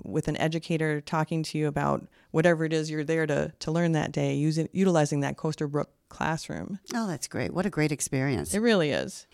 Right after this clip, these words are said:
Speaker 2: Now, a lot of these visitor centers have gift shops, but what I think is really cool about this one is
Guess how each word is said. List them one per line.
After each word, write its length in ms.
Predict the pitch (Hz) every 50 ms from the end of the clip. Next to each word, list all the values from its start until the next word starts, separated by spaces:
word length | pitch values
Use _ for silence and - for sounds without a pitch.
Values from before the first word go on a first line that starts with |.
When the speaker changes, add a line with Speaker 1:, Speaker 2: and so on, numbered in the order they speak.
| _ _ _
Speaker 2:
Now, 200 | 208 202 190 -
a 80 | - 185
lot 180 | 190 226 277
of 120 | 294 294 185
these 180 | 202 185 147
visitor 400 | 147 160 160 160 185 165 147 143
centers 380 | 131 - 170 143 143 135 127 -
have 340 | 143 160 160 156 156 139 -
gift 220 | - 151 147 -
shops, 380 | - - 131 95 - - - -
but 180 | - 151 -
what 140 | - 156 156
I 100 | 156 147
think 180 | 147 - 180 160
is 120 | 151 -
really 140 | 175 165 143
cool 300 | - - - 214 208 190
about 240 | 160 - 147 120 -
this 240 | - 180 - - -
one 180 | 156 139 135
is 320 | 131 - 135 151 147 -